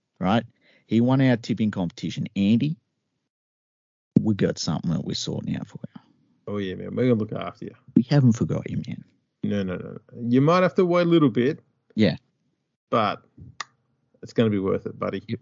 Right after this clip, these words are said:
Speaker 1: really will. It really will. It's very cool what we're gonna do.
Speaker 2: Absolutely. Um,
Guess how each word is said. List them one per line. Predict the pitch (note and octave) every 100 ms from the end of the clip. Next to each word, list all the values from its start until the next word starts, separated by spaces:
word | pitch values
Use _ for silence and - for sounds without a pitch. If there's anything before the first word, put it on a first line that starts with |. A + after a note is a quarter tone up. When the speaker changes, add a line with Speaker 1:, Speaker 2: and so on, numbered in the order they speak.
| -
Speaker 1:
really | F2+ E2 -
will. | - - -
It | G2+
really | F2 F2 -
will. | -
It's | -
very | B2 F2
cool | - D#2+
what | F2
we're | -
gonna | - -
do. | - - - _ _ _ _
Speaker 2:
Absolutely. | A2 G#2+ F#2 F2+ - - _ _ _ _
Um, | - A2 A2 A2 A2 G#2+ G#2+ G#2+